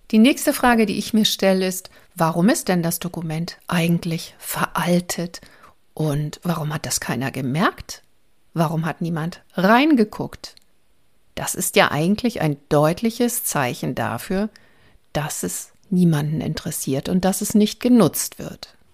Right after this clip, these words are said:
Warum wird ein Dokument nicht genutzt? Warum wird es womöglich auch ignoriert? Das hat viele Ursachen. Das Ganze hat natürlich mit den Themen Motivation und auch Akzeptanz von Vorgabedokumenten zu tun.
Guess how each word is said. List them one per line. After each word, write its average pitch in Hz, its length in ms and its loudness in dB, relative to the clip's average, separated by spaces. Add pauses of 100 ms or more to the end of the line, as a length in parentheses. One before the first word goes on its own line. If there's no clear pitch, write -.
(840)
Warum 190 360 2
wird 180 160 -4
ein 165 140 -2
Dokument 147 540 -8
nicht - 220 -6
genutzt? 170 480 -4
Warum 147 280 0
wird 147 140 -6
es - 160 -8
womöglich 160 460 -6
auch 165 100 -6
ignoriert? 170 800 -4
Das - 220 -6
hat 143 140 -6
viele 156 380 -2
Ursachen. 143 640 -6 (380)
Das 170 200 -6
Ganze 190 360 2
hat 170 160 -4
natürlich 208 680 -2
mit 170 160 -2
den 160 160 -2
Themen 160 440 -6
Motivation 165 920 -2
und 165 120 -2
auch 170 120 -4
Akzeptanz 220 720 -6
von 160 180 -6
Vorgabedokumenten 151 1080 -8
zu - 120 -10
tun. 151 380 -6